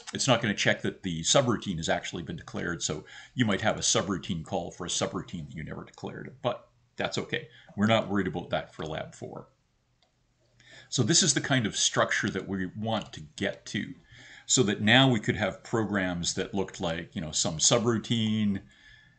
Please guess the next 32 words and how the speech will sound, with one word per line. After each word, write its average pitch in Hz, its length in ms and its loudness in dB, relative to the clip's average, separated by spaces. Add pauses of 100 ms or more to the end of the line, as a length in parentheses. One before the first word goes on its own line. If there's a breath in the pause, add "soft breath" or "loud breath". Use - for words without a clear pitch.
(120)
um, 78 380 -4
another 110 280 2
subroutine, 104 1080 2
our 80 140 -6
main 110 320 0
routine. 104 560 -2
We 82 80 -10
could - 100 -14
have 78 120 -4
subroutine 90 640 -2
calls 117 480 -2
in 110 140 -2
them, 107 300 -4
where 80 160 -6
again, 82 200 -6
it's - 160 -4
just - 200 -4
the 73 80 -8
name 76 200 -8
of - 60 -12
the 71 60 -12
subroutine 80 560 -8
and 80 100 -8
a 76 60 -10
semicolon. 87 580 -6
So - 100 -6
there's 92 140 -4
no 123 100 0
parameters 78 680 -10
or 76 100 -10
return 73 340 -10
values. 80 640 -10